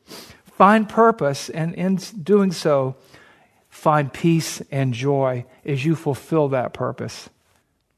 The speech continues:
Thus it is written that Christ sh-, should suffer and on the third day rise from the dead,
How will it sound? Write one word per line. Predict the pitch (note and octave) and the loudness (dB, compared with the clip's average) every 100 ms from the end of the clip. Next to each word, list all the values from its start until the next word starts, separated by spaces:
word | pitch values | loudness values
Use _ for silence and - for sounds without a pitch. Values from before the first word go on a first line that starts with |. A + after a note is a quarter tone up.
| _ _ _ - | _ _ _ 4
Thus | G#3+ A3+ | 4 6
it | A3 | 4
is | G3+ E3 | 4 4
written | F#3+ G3 C#3+ B2+ A#2 | 0 0 -4 -10 -6
that | C#3+ | -6
Christ | - F#3 F#3 F3+ | -2 2 2 0
sh-, | - F3 | -8 -10
should | - C#3+ | -6 -6
suffer | - G3+ G3 A3 G3+ G3+ - - - | -2 0 2 2 0 0 -8 -14 -2
and | D3+ | 2
on | D3 | 2
the | C#3 | 0
third | C3+ F#3+ F#3 E3 | -2 2 2 2
day | F3 E3 | 2 2
rise | D3 D3+ D#3+ E3 | 2 2 2 2
from | - D#3 | -2 -4
the | D3+ | -2
dead, | D3 C#3 C3+ | 0 0 -2